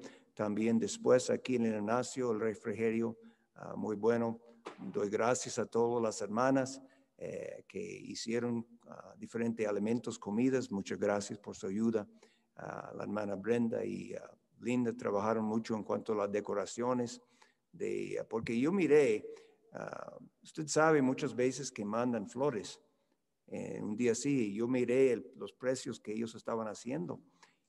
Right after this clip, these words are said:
Y, ah, en mi mente yo dije, "Bueno, vamos a comprar flores y podemos tener más flores por menos dinero".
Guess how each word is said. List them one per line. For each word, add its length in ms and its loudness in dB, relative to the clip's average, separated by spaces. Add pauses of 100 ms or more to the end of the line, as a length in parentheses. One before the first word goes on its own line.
(120)
Y, 460 4
ah, 340 0 (720)
en 200 0
mi 140 8
mente 320 4
yo 100 0
dije, 140 -2
"Bueno, 300 4
vamos 320 0
a 40 -6
comprar 400 -2
flores 460 0
y 60 -6
podemos 480 -4 (100)
tener 380 -2 (220)
más 360 -2
flores 540 2
por 180 -6
menos 300 -2
dinero". 500 -4